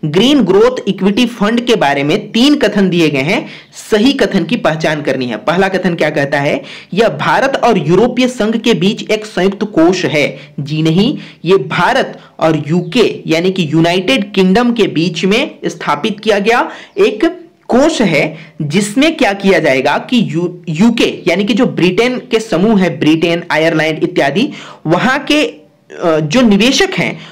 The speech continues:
उन निवेशकों को प्रोत्साहित किया जाएगा कि ये भारत के ग्रीन फील्ड में, यानी कि जो नए उद्योग स्थापित किए जा रहे हैं, उन क्षेत्रों में निवेश करें।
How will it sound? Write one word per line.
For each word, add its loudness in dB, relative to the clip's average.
उन 4
निवेशकों 2
को 2
प्रोत्साहित 0
किया 2
जाएगा 2
कि -6
ये 2
भारत 0
के 2
ग्रीन 2
फील्ड 2
में, 0
यानी 0
कि 0
जो 2
नए 2
उद्योग 2
स्थापित -2
किए 4
जा 2
रहे 0
हैं, 0
उन 4
क्षेत्रों 2
में 2
निवेश 4
करें। -4